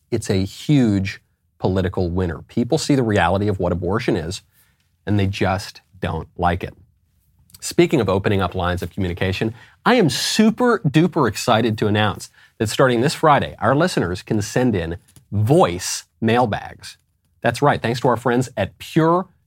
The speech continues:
Talk, you can send a voice memo to my mailbag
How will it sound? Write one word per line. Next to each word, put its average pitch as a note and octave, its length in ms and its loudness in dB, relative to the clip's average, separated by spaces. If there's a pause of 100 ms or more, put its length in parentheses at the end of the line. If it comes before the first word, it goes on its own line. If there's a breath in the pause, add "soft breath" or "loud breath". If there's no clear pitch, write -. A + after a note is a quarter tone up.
Talk, A2+ 500 2 (320)
you C3 220 4
can G3+ 180 0
send G#2 420 0
a F#2+ 120 -2
voice B2 680 0
memo C#3 500 0
to G3 140 0
my F#3 160 4
mailbag E3+ 400 0